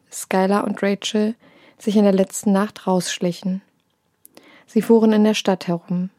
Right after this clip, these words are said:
Rachel und Sheila hatten sie kurz vor zwölf Uhr am Ende der Straße rausgelassen.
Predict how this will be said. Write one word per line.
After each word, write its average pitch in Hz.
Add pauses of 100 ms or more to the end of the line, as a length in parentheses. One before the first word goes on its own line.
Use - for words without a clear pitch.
(1160)
Rachel 240
und 196
Sheila 208
hatten 196
sie 190
kurz -
vor 190
zwölf -
Uhr 196
am 202
Ende 208
der 202
Straße -
rausgelassen. 220